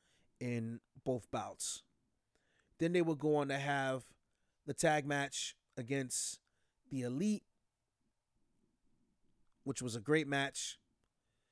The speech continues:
And they all reformed and got back together. And they stood side by side as the Golden Elite to, um, get back together.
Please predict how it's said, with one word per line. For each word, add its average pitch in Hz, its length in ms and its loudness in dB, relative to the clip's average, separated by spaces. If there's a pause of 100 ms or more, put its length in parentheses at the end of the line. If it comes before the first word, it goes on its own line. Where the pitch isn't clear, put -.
(380)
And 123 480 0 (800)
they 143 100 2
all 175 240 6
reformed 135 720 4 (140)
and 123 380 -8 (140)
got 135 220 0
back 131 180 -4
together. 110 540 -2
And 120 160 -8
they 120 240 -8 (180)
stood - 300 -4
side 139 220 4
by 131 100 2
side 123 460 0 (340)
as 135 220 -2
the 147 80 -4
Golden 143 420 0
Elite 127 360 -2 (800)
to, 120 440 -4 (300)
um, 113 400 -4 (2000)
get 135 120 -4
back 127 220 -2
together. 107 500 -6